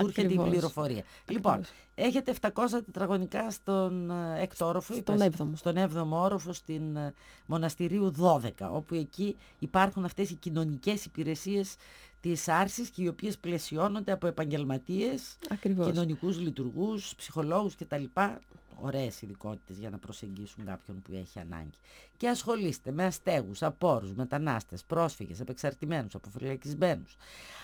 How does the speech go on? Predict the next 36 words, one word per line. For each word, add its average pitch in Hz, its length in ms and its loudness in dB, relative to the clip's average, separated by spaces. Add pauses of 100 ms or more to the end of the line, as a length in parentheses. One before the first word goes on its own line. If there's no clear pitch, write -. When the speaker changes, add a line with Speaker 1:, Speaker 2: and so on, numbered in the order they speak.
(140)
Speaker 1:
ανθρώπους 175 480 4
που 165 120 -6
νιώθουν 160 340 0
παραγωνισμένα 165 800 2
από 170 140 0
την 151 120 -6
οικονομική 151 520 -2
και 147 120 -6
κοινωνική 147 560 -4
ζωή 151 260 0
και 160 120 -2
αναζητούν 147 540 -2
βοήθεια 151 460 0
για 190 160 2
να 151 60 0
αντιμετωπίσουν 143 720 -2
τις - 220 -6
άμεσες 160 540 4
βιωτικές 135 560 -2
και 151 120 -8
κοινωνικές 131 640 -4
τους - 220 -14
ανάγκες, 82 680 -6
Speaker 2:
Μμμ. 196 360 2 (220)
Speaker 1:
λέει 104 460 -2 (240)
στην 117 240 -4
αρχή 110 220 -4
του 120 180 -8
γραφείου 101 500 -4
τύπ-, 113 260 -8
του 107 360 -4
δελτίου 101 480 -6
τύπου 101 280 -8 (100)
ο 92 100 -6
Κωστής, 90 480 -10
ο, - 40 -8